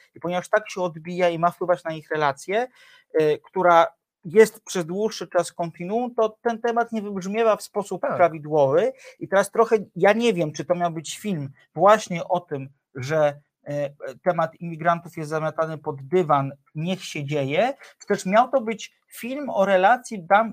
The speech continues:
Speaker 1: żeńsko-męskiej, która jest w stanie jakiegoś, e,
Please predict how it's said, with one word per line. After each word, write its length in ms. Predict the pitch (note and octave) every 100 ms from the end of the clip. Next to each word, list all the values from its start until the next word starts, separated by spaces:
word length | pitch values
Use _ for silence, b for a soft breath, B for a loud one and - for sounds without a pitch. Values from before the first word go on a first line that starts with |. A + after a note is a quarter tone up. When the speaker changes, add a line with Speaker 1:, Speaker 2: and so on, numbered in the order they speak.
| D3+
Speaker 1:
żeńsko-męskiej, 800 | G#3 A3+ - F#3 F#3+ B3 B3 B3
która 140 | G#3+
jest 200 | G3+ -
w 40 | -
stanie 280 | A3 A3+ G#3+
jakiegoś, 400 | G#3 G3 F#3+ - b b
e, 40 | -